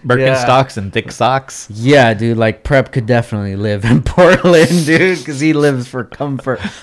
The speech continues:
Speaker 2: But, you know, it's not even comfort. It's just, like,
Speaker 1: No.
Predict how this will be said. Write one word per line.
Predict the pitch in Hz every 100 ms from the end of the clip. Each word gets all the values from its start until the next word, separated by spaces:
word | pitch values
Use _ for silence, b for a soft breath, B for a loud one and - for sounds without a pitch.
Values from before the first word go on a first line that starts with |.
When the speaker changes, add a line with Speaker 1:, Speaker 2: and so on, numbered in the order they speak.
| 185
Speaker 2:
But, | 175
you | 202
know, | 226
it's | 220 -
not | 254 202
even | 147 127
comfort. | 120 151 160 117 110
It's | 107 -
just, | - 131 117 -
like, | 120 113 95
Speaker 1:
No. | 76